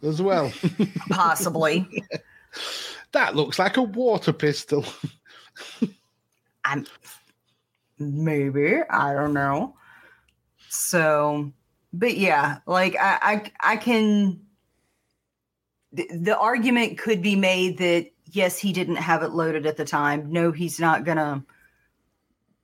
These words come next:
Speaker 2: brandish a loaded weapon, you know, just for the safety of his wife and the crew people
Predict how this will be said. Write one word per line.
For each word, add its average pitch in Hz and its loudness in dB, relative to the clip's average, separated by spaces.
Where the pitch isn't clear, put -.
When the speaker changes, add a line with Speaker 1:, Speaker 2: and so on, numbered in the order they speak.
Speaker 2:
brandish 190 2
a 170 4
loaded 180 2
weapon, 160 -2
you 170 -2
know, 143 0
just 170 -4
for 185 -6
the 170 2
safety 160 -2
of 151 0
his 147 -4
wife 165 0
and 143 -2
the 160 -4
crew 220 -2
people 160 0